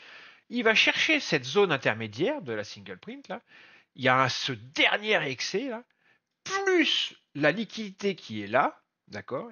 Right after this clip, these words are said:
Il va l'exécuter. On voit qu'il y a une exécution des ordres. On voit qu'il y a beaucoup, beaucoup, beaucoup d'ordres qui ont été exécutés. Ils ont tous été exécutés. Et ensuite, ça rejette. On rejette. Ça va tout de suite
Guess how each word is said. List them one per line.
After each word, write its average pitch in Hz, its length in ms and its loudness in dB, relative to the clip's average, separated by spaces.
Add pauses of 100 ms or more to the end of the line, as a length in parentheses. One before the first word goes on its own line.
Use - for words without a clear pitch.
Il 104 120 -14
va 107 120 -8
l'exécuter. 202 960 0
On 208 80 -4
voit 123 160 -2
qu'il - 160 -10
y - 20 -10
a 101 40 -12
une 120 80 -16
exécution 160 540 -10
des 107 220 -10
ordres. 151 260 -8
On 117 40 -14
voit 113 160 -6
qu'il 98 140 -18
y 90 40 -20
a - 60 -20
beaucoup, 208 320 -14
beaucoup, 165 300 -14
beaucoup 139 320 -14
d'ordres 135 260 -6
qui - 60 -20
ont 98 60 -16
été - 280 -18
exécutés. 131 440 -16
Ils 147 180 -14
ont 98 160 -20
tous 247 200 -12
été 170 220 -8
exécutés. 110 560 -12 (1160)
Et 311 100 6
ensuite, 285 380 4
ça 262 200 6
rejette. 185 500 2 (1600)
On 294 120 4
rejette. 180 460 0 (360)
Ça - 160 4
va 156 140 4
tout 339 320 4
de 339 60 -8
suite - 480 0